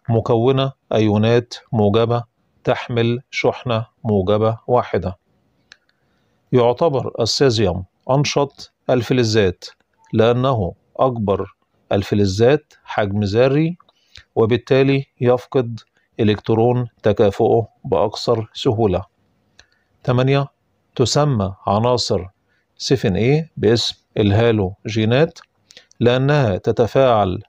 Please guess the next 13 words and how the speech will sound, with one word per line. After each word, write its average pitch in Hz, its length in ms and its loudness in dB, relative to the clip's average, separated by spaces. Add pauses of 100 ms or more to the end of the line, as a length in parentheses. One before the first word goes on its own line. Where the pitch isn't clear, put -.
(140)
مع 120 220 0
الفلزات 107 800 0 (200)
مكونة 117 640 0 (140)
أملاح. 120 560 -2 (1900)
تسعة، 147 460 2 (440)
الكلور 139 680 2
لا 113 220 2
فلز 127 520 0 (140)
أحادي 120 640 -2 (200)
التكافؤ 120 600 0 (560)
لأن 107 560 2 (280)
المدار 113 640 0
الأخير 127 640 0